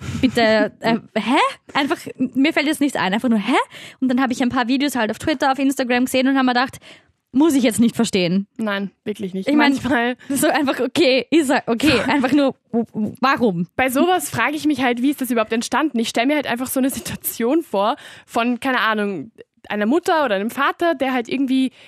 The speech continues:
Speaker 2: Käse in der Hand hat und das Kind läuft halt vielleicht irgendwo in der Küche rum und auf einmal knallt dieser Käse aufs Gesicht und er denkt sich, ha, lol, machen wir eine Challenge draus.
Speaker 1: Ey, und andere Eltern, <laughs> lol, ich werf mit dem Kind das Käse
Speaker 2: Genau.
Speaker 1: ins Gesicht, ja. Also ich mein, ja.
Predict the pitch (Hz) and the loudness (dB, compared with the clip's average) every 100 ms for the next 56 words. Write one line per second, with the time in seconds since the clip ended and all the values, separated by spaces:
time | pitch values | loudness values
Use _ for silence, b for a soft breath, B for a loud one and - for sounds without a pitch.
0 | b - 302 320 285 240 233 247 277 320 | b -2 0 2 2 0 0 0 0 0
1 | 262 240 - - - 247 285 233 269 277 | -2 -4 -6 -8 -4 -2 0 -2 -2 -4
2 | - 233 247 254 262 247 240 226 269 254 | -2 -4 -2 -4 -2 -2 -2 -4 -4 -2
3 | 220 220 269 349 B B - 277 254 233 | 0 0 0 -4 B B -4 0 2 0
4 | 262 269 - 233 254 262 247 254 302 240 | 0 -2 -2 -2 -2 -2 -2 0 0 0
5 | 226 - 226 254 269 240 240 240 247 - | -2 -4 -2 -2 -2 -2 -2 -4 -6 -2
6 | 381 403 392 359 392 392 370 359 B B | 2 4 4 4 6 4 4 0 B B
7 | B 359 339 349 330 - 311 311 294 - | B -2 2 2 2 2 2 2 0 0
8 | 247 240 233 - - B 269 330 254 254 | 0 0 -2 -6 -18 B 0 2 2 0
9 | 262 - 277 285 262 254 320 311 - B | 2 2 2 4 4 4 4 2 0 B
10 | 330 359 370 359 311 294 311 302 - 247 | 4 6 6 6 6 6 4 4 2 2
11 | 262 247 269 226 - 202 - 254 202 226 | 2 2 2 0 2 2 4 4 2 2
12 | 202 208 226 262 B B B B 247 277 | 2 0 0 -2 B B B B 0 2
13 | 262 240 254 _ _ _ - 254 | 2 2 0 _ _ _ -2 -2